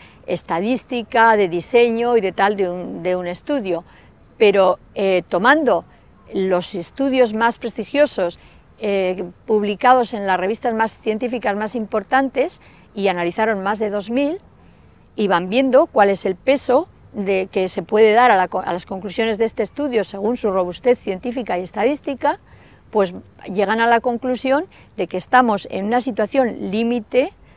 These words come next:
de gravísimo riesgo, que hay que tomar medidas urgentemente, que está, o sea, que hay afectación, los mecanismos de acción han sido estudiados de sobra,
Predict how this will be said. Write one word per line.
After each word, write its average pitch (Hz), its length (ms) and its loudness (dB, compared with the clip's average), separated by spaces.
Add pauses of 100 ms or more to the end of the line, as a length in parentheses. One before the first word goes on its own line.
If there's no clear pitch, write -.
de 214 180 2
gravísimo 202 600 0
riesgo, 269 560 0 (600)
que 220 100 6
hay 208 100 4
que 214 120 -2
tomar 214 320 -2
medidas 214 440 -2
urgentemente, 220 1080 -2 (640)
que 202 180 6
está, 226 460 6
o 240 60 -2
sea, 185 220 2
que 196 180 0
hay 220 200 6
afectación, 220 840 2 (480)
los 175 220 -2
mecanismos 220 640 0
de 240 80 4
acción 240 360 2
han 214 140 -4
sido 220 200 -2
estudiados 202 520 0
de 190 140 -6
sobra, 269 480 0